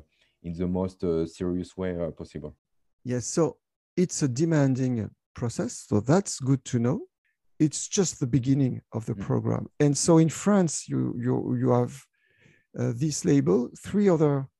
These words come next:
Speaker 2: agencies have also joined this group. We can
Speaker 1: Yes.
Speaker 2: name them, Colors, Unique Paris,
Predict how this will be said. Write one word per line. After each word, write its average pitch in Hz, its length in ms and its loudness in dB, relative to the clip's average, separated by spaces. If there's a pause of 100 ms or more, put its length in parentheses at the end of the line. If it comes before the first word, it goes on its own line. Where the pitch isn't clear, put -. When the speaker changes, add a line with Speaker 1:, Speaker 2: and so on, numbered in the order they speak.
(180)
Speaker 2:
agencies 139 540 -4
have 127 160 0
also 147 640 -2 (460)
joined 139 540 4 (360)
this 127 280 2
group. 180 360 4 (100)
We 127 180 -2
can 131 220 0
Speaker 1:
Yes. 123 80 -2
Speaker 2:
name 147 240 2
them, 202 360 2 (220)
Colors, 143 560 -4 (260)
Unique 151 320 -2
Paris, 139 480 2